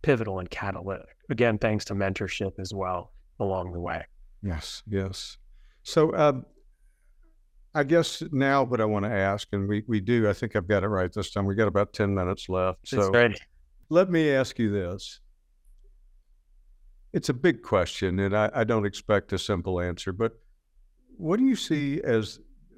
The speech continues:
Speaker 2: the fundamental problem in, in the healthcare system today, and what can any of us do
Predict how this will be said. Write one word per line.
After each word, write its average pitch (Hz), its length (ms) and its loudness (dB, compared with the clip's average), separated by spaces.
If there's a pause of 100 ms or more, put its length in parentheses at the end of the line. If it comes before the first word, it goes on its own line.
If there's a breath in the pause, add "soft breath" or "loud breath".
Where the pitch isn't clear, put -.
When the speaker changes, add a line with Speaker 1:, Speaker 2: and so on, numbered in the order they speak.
(560)
Speaker 2:
the 120 100 -4
fundamental 131 580 0
problem 117 520 0
in, 98 340 -4
in 98 200 -2
the 95 80 0
healthcare 110 500 0
system 104 420 -4
today, 104 460 0
and 107 140 -4
what 156 240 -10
can 117 400 0 (460)
any 156 260 2
of 90 160 0
us 90 240 -2
do 98 580 0